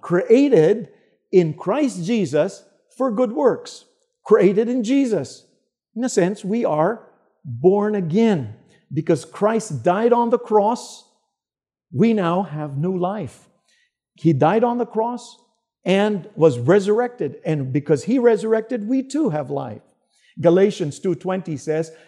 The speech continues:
"I have been crucified with Christ. It is no longer I who live, but Christ who lives in me. And this life which I now live in the flesh, I live by faith in the Son of God who loved me and gave himself for me."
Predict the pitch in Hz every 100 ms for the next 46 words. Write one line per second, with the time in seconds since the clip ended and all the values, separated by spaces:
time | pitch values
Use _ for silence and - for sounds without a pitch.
0 | - 160 165 156 160 147 - 233 277 277
1 | - 254 247 233 233 - 160 147 170 214
2 | - _ _ _ _ 208 196 156 180 247
3 | 240 233 214 202 165 185 185 160 151 180
4 | 294 233 _ _ _ 147 - - 175 208
5 | 214 - - 160 151 165 170 135 - -
6 | 143 165 143 - 170 156 285 - 233 240
7 | 247 220 190 196 220 247 240 240 240 -
8 | - 196 220 208 208 - 208 254 - 143
9 | 160 - _ _ - 160 160 202 262 202
10 | 202 196 175 156 160 156 _ - 143 123
11 | - 220 254 175 143 143 139 113 147 131
12 | 139 220 170 185 190 185 _ - 131 113
13 | 139 151 147 135 131 127 123 113 _ 156
14 | 123 104